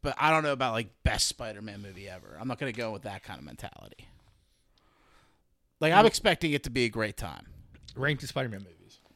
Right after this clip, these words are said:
Speaker 1: Right now?
Speaker 2: Yeah.
Speaker 1: Um, No Way Home.
Speaker 2: Number one.
Speaker 1: Number one. Into the Spider-Verse, number two. Um,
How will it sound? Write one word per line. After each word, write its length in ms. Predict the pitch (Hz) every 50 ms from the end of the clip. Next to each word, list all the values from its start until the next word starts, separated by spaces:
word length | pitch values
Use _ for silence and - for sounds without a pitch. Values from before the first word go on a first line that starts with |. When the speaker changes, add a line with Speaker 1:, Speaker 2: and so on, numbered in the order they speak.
| _ _ _ _ _ - - - -
Speaker 1:
Right 220 | - 127 135 135
now? 380 | 123 113 113 117 131 165 196 - _ - - - - _ _ -
Speaker 2:
Yeah. 640 | 139 139 143 143 147 143 147 147 147 147 147 147
Speaker 1:
Um, 340 | 143 143 143 143 143 143 139 - - _ - - - - - - - - - _ _ _ - - - - -
No 220 | - 120 135 143
Way 200 | 156 170 175 175 170
Home. 440 | 165 143 127 117 113 117 120 127 - _ - - - - - - _ _ _ _ -
Speaker 2:
Number 220 | 147 139 139 143 131
one. 340 | 123 127 143 170 170 123 - _ _ _ _ -
Speaker 1:
Number 220 | 123 120 127 135
one. 440 | 131 127 120 117 113 110 110 110 117 - _ _ _ - - - - -
Into 200 | 139 151 156 160
the 80 | 143 135
Spider-Verse, 640 | - - 151 135 127 127 120 120 123 113 107 -
number 220 | - 113 113 107 101
two. 520 | - - 135 120 113 110 110 110 110 104 - _ _ _ _ _ _ _ _ _ _ _ _ _ _ _ _ _ _ _ _ _ -
Um, 800 | 127 127 117 120 120 117 117 117 113 113 110 110 110 120 113 110